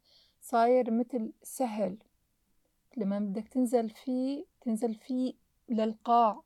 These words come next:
ما في هيك يعني درجات إنه خلص أنا بنزل بجرب، عجبني ما عجبني بضل بكفي يا برجع، لا،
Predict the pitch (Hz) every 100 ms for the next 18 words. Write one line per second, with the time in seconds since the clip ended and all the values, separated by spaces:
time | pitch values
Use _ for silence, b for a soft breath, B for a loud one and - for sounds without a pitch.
0 | _ 247 240 - 233 214 220 208 196 b
1 | b b b b 208 185 185 196 185 196
2 | 196 202 202 220 202 196 247 196 - 214
3 | 208 233 220 247 262 277 226 190 190 190
4 | 185 196 226 254 285 269 254 247 277 254
5 | 220 226 220 - 277 - 233 190 185 190
6 | 214 202 262 285